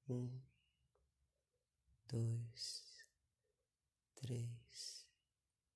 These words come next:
quatro, cinco, seis. Inspira.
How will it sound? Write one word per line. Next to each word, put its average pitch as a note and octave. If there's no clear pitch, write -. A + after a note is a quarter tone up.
quatro, -
cinco, -
seis. -
Inspira. A#2+